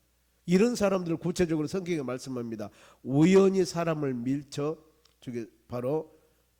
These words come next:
죽거나 바로, 그리고 우리의 제 삶, 그러면 우리 세-, 삶 가운데 수많은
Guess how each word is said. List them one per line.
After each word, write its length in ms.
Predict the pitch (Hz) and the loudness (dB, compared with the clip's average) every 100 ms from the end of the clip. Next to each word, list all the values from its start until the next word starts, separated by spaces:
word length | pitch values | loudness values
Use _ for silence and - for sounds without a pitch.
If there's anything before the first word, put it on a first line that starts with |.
| _ _ _ _ - | _ _ _ _ -8
죽거나 680 | 147 185 156 135 143 98 - _ _ _ _ _ _ _ _ _ _ _ | -4 0 2 4 2 -2 -12 _ _ _ _ _ _ _ _ _ _ _
바로, 460 | 139 131 147 - _ _ - | -6 -4 -6 -8 _ _ 2
그리고 540 | 180 180 160 175 - - - | 6 6 6 2 0 -12 -2
우리의 340 | 143 196 240 | 2 4 4
제 160 | 226 202 | 2 0
삶, 260 | - 147 127 | 0 -2 -2
그러면 340 | 185 202 196 | 0 2 0
우리 300 | 175 202 185 | 0 -2 -4
세-, 120 | 175 - | -8 -12
삶 280 | - 220 233 | -12 -12 -8
가운데 360 | 214 180 180 170 | -4 -4 -4 -10
수많은 640 | - - 269 247 180 | -12 -16 -10 -6 -6